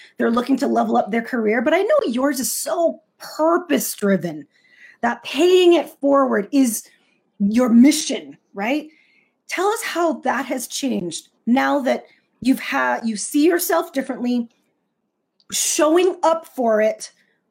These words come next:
ready to face it when it's in your face.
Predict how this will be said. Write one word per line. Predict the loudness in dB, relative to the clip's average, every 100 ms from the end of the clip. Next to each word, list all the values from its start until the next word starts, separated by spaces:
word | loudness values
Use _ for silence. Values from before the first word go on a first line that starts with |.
| -4
ready | 0 2 4 2 0
to | -2 -6 -8 _ -4
face | 0 0 0 0
it | -2 -2
when | -2
it's | -2 0
in | 2
your | 2
face. | 0 -2 -4 -4 -8 -10